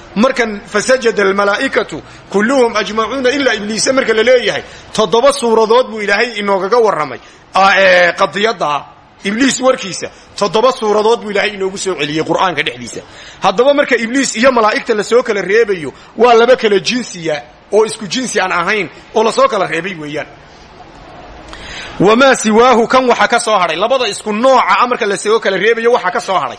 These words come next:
Waa laba kala nooca marka la soo reebayo. Laba kala noocoo la soo kala reebayo. Wamaa siwaahu, kan waxa ka soo hadhay.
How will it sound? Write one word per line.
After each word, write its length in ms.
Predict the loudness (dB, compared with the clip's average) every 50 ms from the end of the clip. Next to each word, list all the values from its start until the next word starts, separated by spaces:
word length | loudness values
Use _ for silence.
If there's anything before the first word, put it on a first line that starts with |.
| -16 -20 -20 -6 0
Waa 200 | 2 2 4 4
laba 200 | 2 2 2 0
kala 240 | 0 0 0 0 0
nooca 340 | 0 0 0 2 2 0
marka 200 | -2 -2 -6 -8
la 80 | -8 -8
soo 240 | -6 -4 -4 -4 -4
reebayo. 440 | -4 -6 -6 -6 -8 -12 -16 -16 -18 -20 -20 -20 -20 -20 -20 -20 -14 -4 0
Laba 220 | 0 2 2 2
kala 200 | 0 2 0 2
noocoo 280 | 2 2 2 2 2 0
la 100 | 0 0
soo 160 | 0 0 0
kala 160 | 0 0 -2
reebayo. 380 | 0 -2 -2 -2 -4 -8 -12 -14 -16 -20 -20 -20 -20 -20 -6 0
Wamaa 320 | 2 2 4 6 4 4
siwaahu, 520 | 4 2 0 0 2 4 4 4 4 4 2
kan 160 | 2 2 2
waxa 220 | 2 2 2 2
ka 120 | 0 0 0
soo 200 | 0 0 2 2
hadhay. 380 | 2 2 0 -2 -2 -4 -8